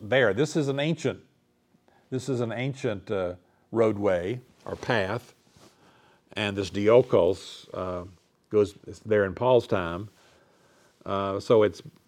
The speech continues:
before the canal. And so that's what the commercial people used often to transfer their goods.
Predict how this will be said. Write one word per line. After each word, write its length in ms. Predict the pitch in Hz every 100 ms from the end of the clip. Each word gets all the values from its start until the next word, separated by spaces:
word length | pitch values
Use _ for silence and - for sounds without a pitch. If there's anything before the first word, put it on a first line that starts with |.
| - -
before 320 | 95 123 117
the 80 | 92
canal. 460 | 101 107 101 95
And 160 | 95 95
so 80 | 117
that's 280 | 110 131 -
what 180 | 127 - - 78 - _ _ _ 104
the 360 | 101 98 92 92 _ _ _ _ _ _ _ _ - _ -
commercial 420 | 123 123 120 107
people 300 | 127 123 98
used 640 | 98 139 120 95 107 - _ _ _ _ _
often 480 | - 117 123 104 101
to 100 | 101
transfer 520 | - 113 110 - 110
their 160 | 98 95
goods. 560 | 101 127 92 - -